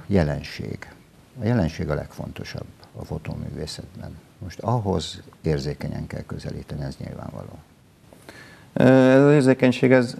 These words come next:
Speaker 2: ez láthatóan megvan, vagy legalábbis én azt érzem, hogy bennem megvan, ö, illetve az alázat is. Ö, ez nagyon sokszor működik, ö,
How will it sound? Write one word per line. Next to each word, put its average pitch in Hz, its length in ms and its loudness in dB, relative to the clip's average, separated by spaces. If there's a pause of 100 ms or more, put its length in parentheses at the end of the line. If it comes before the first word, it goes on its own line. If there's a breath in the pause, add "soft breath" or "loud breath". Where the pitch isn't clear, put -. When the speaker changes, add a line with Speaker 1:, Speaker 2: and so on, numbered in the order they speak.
Speaker 2:
ez 120 140 -2
láthatóan 123 520 4
megvan, 117 400 6
vagy 117 120 4
legalábbis 123 440 6
én 120 120 6
azt 117 220 2
érzem, 110 280 4
hogy 113 140 4
bennem 113 300 2
megvan, 127 460 4 (460 loud breath)
ö, 127 540 8 (580)
illetve 127 440 6
az 127 120 4
alázat 107 480 4
is. - 320 -2 (520 soft breath)
Ö, 117 760 6 (440)
ez 117 120 4
nagyon 135 280 8
sokszor 120 600 2 (180)
működik, 117 840 6 (480)
ö, 117 560 2